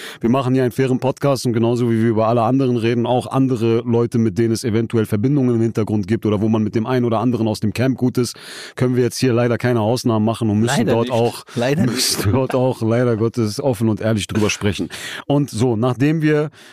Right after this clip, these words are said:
Speaker 1: die, ähm, die, äh, Sexabenteuer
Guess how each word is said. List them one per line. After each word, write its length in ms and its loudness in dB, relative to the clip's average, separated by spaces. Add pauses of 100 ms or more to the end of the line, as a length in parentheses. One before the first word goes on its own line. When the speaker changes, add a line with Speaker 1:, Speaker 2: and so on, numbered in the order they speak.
(120)
Speaker 1:
die, 300 2
ähm, 540 2 (400)
die, 340 2
äh, 140 2
Sexabenteuer 920 -2